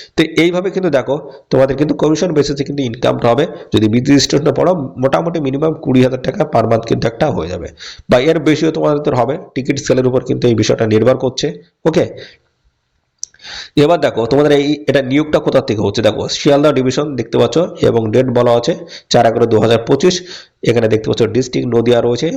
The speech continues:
ময়ূরহাট, ঠিক আছে, হল স্টেশনের তরফ থেকে এই নিয়োগটা হচ্ছে। আর এখানে বন্ধুরা দেখো আঠাশ এগারো দু হাজার পঁচিশ, এখানে কিন্তু দুপুর দুটো পর্যন্ত লাস্ট কিন্তু সময় রয়েছে। এবং এখানে বলা হচ্ছে, "Date and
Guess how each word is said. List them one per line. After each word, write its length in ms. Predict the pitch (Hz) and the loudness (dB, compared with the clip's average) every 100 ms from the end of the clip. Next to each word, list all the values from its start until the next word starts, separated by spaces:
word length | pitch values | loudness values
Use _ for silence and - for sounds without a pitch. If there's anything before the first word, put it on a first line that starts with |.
| 202 | -2
ময়ূরহাট, 360 | 160 240 - - - _ - _ _ - | 0 2 0 -4 -12 _ -20 _ _ -2
ঠিক 120 | 165 | 0
আছে, 140 | 160 107 104 - - - | 2 -2 -4 -14 -20 -4
হল 120 | 123 123 | -2 -2
স্টেশনের 340 | 123 123 - 120 | -6 -8 -6 -2
তরফ 200 | 117 113 | -2 0
থেকে 120 | 113 113 | 0 0
এই 80 | 107 | 2
নিয়োগটা 260 | 123 131 123 | 0 0 -2
হচ্ছে। 240 | 123 131 156 - - - - - | -2 -2 -4 -4 -14 -20 -20 -8
আর 360 | - 110 104 104 101 131 | 0 2 2 0 0 -2
এখানে 180 | 156 151 123 | -2 -4 -4
বন্ধুরা 220 | 123 123 | -4 -4
দেখো 240 | 113 123 135 - - _ - | -2 -2 -2 -4 -20 _ -4
আঠাশ 340 | 127 127 147 - | 0 2 0 0
এগারো 280 | - 117 127 | 0 2 2
দু 100 | 117 | 2
হাজার 220 | 113 117 110 | 0 0 -2
পঁচিশ, 280 | 123 117 156 - - | -4 -4 -4 -6 -6
এখানে 180 | 135 107 110 | -2 0 0
কিন্তু 240 | 113 110 156 - - - - _ - 113 | -4 2 2 2 -6 -16 -20 _ -4 0
দুপুর 180 | 131 131 | 2 2
দুটো 240 | 135 131 | 0 0
পর্যন্ত 260 | 123 123 123 | 2 2 0
লাস্ট 460 | 127 110 120 127 - - - | 0 2 0 0 -6 -12 -6
কিন্তু 160 | - 117 - | -2 0 2
সময় 200 | 113 117 | 2 4
রয়েছে। 280 | 123 127 175 180 - - - | 4 2 0 -4 -14 -8 -2
এবং 220 | 135 123 | 0 0
এখানে 180 | 110 139 | -2 -2
বলা 140 | 131 139 | 0 0
হচ্ছে, 140 | 135 113 107 - - 110 104 | 2 2 0 -4 -6 0 2
"Date 200 | 139 139 | 2 2
and 100 | 139 | -2